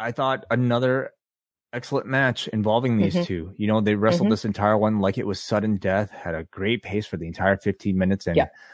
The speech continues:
Speaker 1: two very solid matches involving Asuka and Becky
Speaker 2: Yeah.
Speaker 1: on one show.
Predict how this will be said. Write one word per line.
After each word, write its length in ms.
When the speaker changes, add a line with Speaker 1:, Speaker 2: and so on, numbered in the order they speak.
Speaker 1:
two 320
very 320
solid 420
matches 640
involving 360
Asuka 340
and 100
Becky 140
Speaker 2:
Yeah. 140
Speaker 1:
on 180
one 160
show. 300